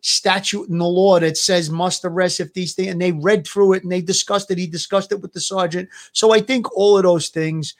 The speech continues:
were definitely done. And listen, is there more training? You can always, there's always room for improvement, obviously.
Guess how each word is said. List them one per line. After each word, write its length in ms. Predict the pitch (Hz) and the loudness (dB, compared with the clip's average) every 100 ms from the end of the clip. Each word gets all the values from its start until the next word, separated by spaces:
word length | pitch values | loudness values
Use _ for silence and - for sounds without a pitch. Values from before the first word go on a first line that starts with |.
| _ _ | _ _
were 120 | 147 143 | -8 -4
definitely 540 | 170 165 175 180 156 | -2 -4 -8 -10 -8
done. 280 | 143 147 156 | -6 -4 -4
And 180 | 190 180 | -2 0
listen, 260 | 165 135 | 0 -2
is 180 | 139 131 | -6 -2
there 220 | 147 135 _ _ _ | -2 -2 _ _ _
more 260 | 127 143 196 | -8 -4 -2
training? 520 | 196 202 196 196 190 | -2 -4 -2 0 0
You 140 | 165 156 | -2 -4
can 140 | 185 | -4
always, 580 | 220 220 214 190 151 - - - | 2 2 4 2 -2 -6 -14 -8
there's 140 | 196 190 | -4 0
always 400 | 247 233 220 156 | 2 4 2 0
room 260 | 165 175 | 0 -2
for 220 | 143 160 143 | -2 -4 -6
improvement, 600 | 127 - 147 135 143 - | -6 -4 -4 -4 -8 -6
obviously. 800 | 156 170 160 170 151 175 165 | -2 -2 -2 -4 -4 -4 -4